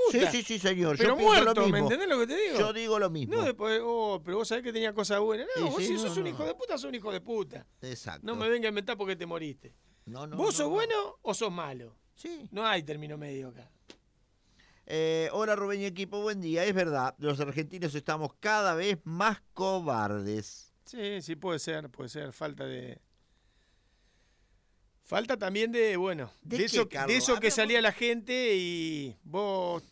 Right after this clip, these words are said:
Speaker 1: teniendo dirigentes que representan a los trabajadores, que son, eh, muchísimos en el país, que salían con un bombo, eh,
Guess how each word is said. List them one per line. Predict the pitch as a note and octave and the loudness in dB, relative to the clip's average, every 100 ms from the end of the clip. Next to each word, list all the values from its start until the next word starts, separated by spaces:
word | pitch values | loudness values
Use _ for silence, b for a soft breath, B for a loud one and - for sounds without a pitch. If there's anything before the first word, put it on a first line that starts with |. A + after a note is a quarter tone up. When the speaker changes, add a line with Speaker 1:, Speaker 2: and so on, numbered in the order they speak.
| _ | _
Speaker 1:
teniendo | F3 G3 G3 D#3+ C#3 B2+ A#2 - _ _ _ _ _ _ _ _ | -4 -2 -2 -2 -4 -8 -10 -16 _ _ _ _ _ _ _ _
dirigentes | D3 F3+ F3+ A#3 A#3 A3+ G3 _ _ _ _ _ | -6 -6 -2 -2 -2 -6 -8 _ _ _ _ _
que | - F3 | -8 -6
representan | E3+ E3 A3 G#3 F#3 | -4 -6 -6 -4 -4
a | |
los | E3+ | -4
trabajadores, | E3+ E3+ D3 G#3+ A#3 | -4 -6 -4 -4 -4
que | E3+ D#3+ | -4 -6
son, | F3+ D#3+ B2+ - _ _ _ _ _ _ _ B B B _ _ _ | -6 -8 -10 -18 _ _ _ _ _ _ _ B B B _ _ _
eh, | - C3 C#3 | -14 -10 -2
muchísimos | F#3+ G3+ C4+ A#3 G3+ F#3+ | 0 0 -2 -2 -4 -2
en | |
el | F#3 F3 | -4 -2
país, | G#3 G3 F#3+ - - _ _ _ _ | -2 -2 -4 -10 -20 _ _ _ _
que | D3+ | -12
salían | C3+ D#3 F#3+ F#3+ | -8 -6 -6 -6
con | E3+ | -8
un | E3+ | -10
bombo, | F3 D#3+ C#3 D3 G#3 _ _ _ _ _ _ _ _ _ _ _ _ _ _ _ _ _ _ _ | -10 -10 -12 -16 -20 _ _ _ _ _ _ _ _ _ _ _ _ _ _ _ _ _ _ _
eh, | - - G#2+ | -20 -20 -20